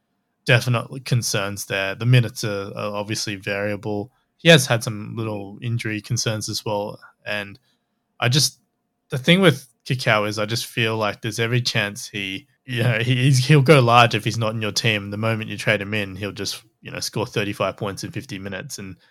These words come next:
do nothing. Cleary's, you know, scored a hat trick on the other side of the field again.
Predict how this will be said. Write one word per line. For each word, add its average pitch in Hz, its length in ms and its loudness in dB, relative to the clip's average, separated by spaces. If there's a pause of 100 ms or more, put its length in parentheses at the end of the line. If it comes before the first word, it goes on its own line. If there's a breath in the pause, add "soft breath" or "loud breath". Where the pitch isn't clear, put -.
(160)
do 123 140 2
nothing. 107 340 -2 (140)
Cleary's, 110 520 -2
you 113 100 -10
know, 92 120 -6
scored 110 240 -2
a 101 40 0
hat 107 160 2
trick - 140 -12
on 104 120 -2
the 107 100 -4
other 98 100 -6
side 98 240 -2
of 95 80 -8
the 90 80 -12
field 107 240 -4
again. 90 320 -8